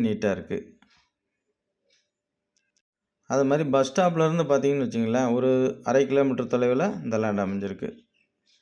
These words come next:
அது அந்த பஸ் ஸ்டாப்ல பார்த்தீங்கன்னா, அந்த இடத்துல பார்த்தீங்கன்னா, ஒரு முந்நூறு, நானூறு வீடுகள் இருக்கு. ஒரு பெரிய வில்லேஜ் இருக்கு. அது பக்கத்துல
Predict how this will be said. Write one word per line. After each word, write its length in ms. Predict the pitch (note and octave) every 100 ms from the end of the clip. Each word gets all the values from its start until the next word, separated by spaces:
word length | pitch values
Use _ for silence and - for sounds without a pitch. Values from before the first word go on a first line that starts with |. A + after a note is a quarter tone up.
| _ _ _ B2+
அது 120 | C3+ C3 C3 C3
அந்த 120 | B2+ B2+
பஸ் 120 | B2+ B2
ஸ்டாப்ல 260 | D3+ C#3
பார்த்தீங்கன்னா, 380 | B2+ A#2+ B2+ C#3
அந்த 160 | A#2+ B2+
இடத்துல 220 | B2 C3
பார்த்தீங்கன்னா, 320 | A#2 A#2 B2+ B2
ஒரு 100 | A2+ A#2+ - - _ _ _ _ _ A2+
முந்நூறு, 300 | B2 B2 A#2 A#2
நானூறு 280 | A#2 A2+ A2+
வீடுகள் 300 | C3 B2+ G#2
இருக்கு. 240 | F#2 - - _ _ _ _
ஒரு 100 | G#2+ G#2+
பெரிய 240 | A#2 A#2 C3 B2+ A2+
வில்லேஜ் 300 | A2 G#2+ G#2
இருக்கு. 260 | G2+ G#2 E3+ -
அது 80 | A2+ A2+
பக்கத்துல 360 | G#2+ G#2 B2